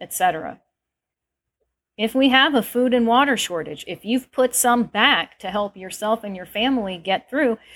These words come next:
you're in better shape than someone who doesn't have anything at all.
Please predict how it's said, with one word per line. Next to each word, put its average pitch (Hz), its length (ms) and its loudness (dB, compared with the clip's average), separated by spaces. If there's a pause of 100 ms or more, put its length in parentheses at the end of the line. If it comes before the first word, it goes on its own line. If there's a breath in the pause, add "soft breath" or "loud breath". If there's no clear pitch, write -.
(320 loud breath)
you're 262 260 2
in 262 160 6
better 285 280 4
shape 285 360 0
than 220 120 -2
someone 240 340 2
who 220 120 2
doesn't 214 260 4
have 202 220 4
anything 190 440 -6
at - 100 -6
all. - 380 -6